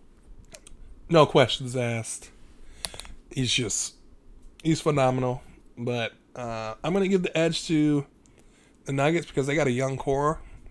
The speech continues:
uh, with Michael Porter Junior, who is Kevin Durant-esque. I'm not gonna say that he is Kevin Durant,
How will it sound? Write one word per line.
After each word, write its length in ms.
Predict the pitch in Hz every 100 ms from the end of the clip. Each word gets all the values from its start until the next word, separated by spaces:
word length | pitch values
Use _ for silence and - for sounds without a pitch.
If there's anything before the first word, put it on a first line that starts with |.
| - 107
uh, 200 | 95 110
with 160 | 120
Michael 220 | 139 131 135
Porter 240 | 151 113
Junior, 420 | 117 135 135 127 - - _ - -
who 460 | 139 131 123 120 117 - - - - - - - -
is 580 | 139 127 131 - - - - - - -
Kevin 320 | 196 185 175
Durant-esque. 720 | 151 143 143 - 139 151 - 135
I'm 140 | 131
not 160 | 131 131
gonna 160 | 131
say 160 | - 139
that 120 | 123
he 160 | 135 143
is 300 | 131 135 -
Kevin 320 | - 135 127
Durant, 380 | 120 117 143